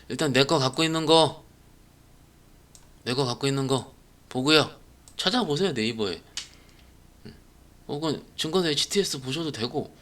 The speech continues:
저한테 물어보셔도 되고, 제 고객들은 다 저한테 물어봅니다. 음.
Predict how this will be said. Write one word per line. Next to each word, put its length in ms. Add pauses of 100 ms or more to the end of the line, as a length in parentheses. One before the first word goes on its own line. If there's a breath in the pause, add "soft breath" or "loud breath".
(920 soft breath)
저한테 320
물어보셔도 500
되고, 400 (500)
제 120
고객들은 480
다 120
저한테 320
물어봅니다. 540 (480 soft breath)
음. 80